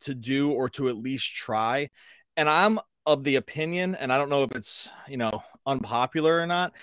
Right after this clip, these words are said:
that just because you said something early in the season, need, you need not adhere to it forever, right? Like, if the situation has changed and now there's just new information around it,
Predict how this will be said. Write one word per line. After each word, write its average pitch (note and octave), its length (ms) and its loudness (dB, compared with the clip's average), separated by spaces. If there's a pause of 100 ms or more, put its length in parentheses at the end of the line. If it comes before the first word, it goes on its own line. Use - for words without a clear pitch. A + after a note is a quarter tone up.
(180)
that F#3 100 2
just A#3 140 -4
because C4 220 2
you G3 80 2
said D#3+ 240 0
something D3+ 280 2
early D3 240 6
in C3+ 60 0
the B2 60 -2
season, C3 440 -2
need, D3+ 240 -2
you C#3+ 100 -2
need E3+ 220 -2
not D3+ 160 6
adhere C3+ 380 0
to C3 180 -2
it A#2 80 -2
forever, G2 460 -6 (200)
right? B2+ 260 4
Like, D3 160 4
if C#3 60 0
the D3 80 0
situation F#3+ 640 4
has F3 160 0
changed C3 580 -4
and C3 280 -4 (480)
now C3 500 4 (300)
there's B2+ 220 0
just C3+ 240 -6
new C3+ 160 2
information B2 560 0
around D#3+ 300 0
it, G3 140 0